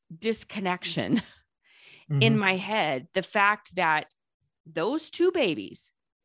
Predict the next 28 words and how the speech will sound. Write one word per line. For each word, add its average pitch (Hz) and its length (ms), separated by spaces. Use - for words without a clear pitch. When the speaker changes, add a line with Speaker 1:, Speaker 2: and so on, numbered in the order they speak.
Speaker 1:
that 220 100
I 156 120
had 247 160
terminated, 139 560
that 139 100
I 156 160
had 190 180
killed, 208 600
were 156 400
just 170 840
as 190 580
human, 269 360
were 160 640
just 185 640
as 160 300
valuable, 247 840
were 175 120
just 208 260
as 220 100
precious 156 680
as 185 320
Grace, - 520
the 175 100
life 175 360
that 175 100
I 156 140
was 165 180
carrying 151 680